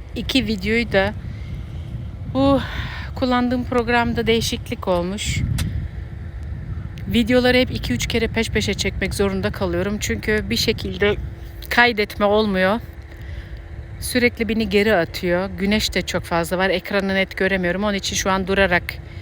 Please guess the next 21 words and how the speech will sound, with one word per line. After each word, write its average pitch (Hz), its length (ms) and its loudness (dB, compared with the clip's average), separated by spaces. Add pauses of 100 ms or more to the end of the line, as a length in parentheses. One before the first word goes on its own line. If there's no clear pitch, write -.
(340)
size 208 220 0
kestirmeden 202 680 -2
son 233 460 4
bir 185 140 0
deneme 185 360 4
daha 196 180 8
yapacağım. 190 460 0 (880)
Ümit 233 240 6
ederim 247 320 6
ki 240 280 2 (260)
bu 233 60 -2
defa 220 440 4 (120)
başarılı 196 440 2
olacağım. 214 480 2 (400)
Burası 247 260 2
Pamukkale 226 640 4
Karahit. 214 600 2
Şu 233 220 4
an 208 320 2
burada 208 500 2
gördüğünüz, 208 880 0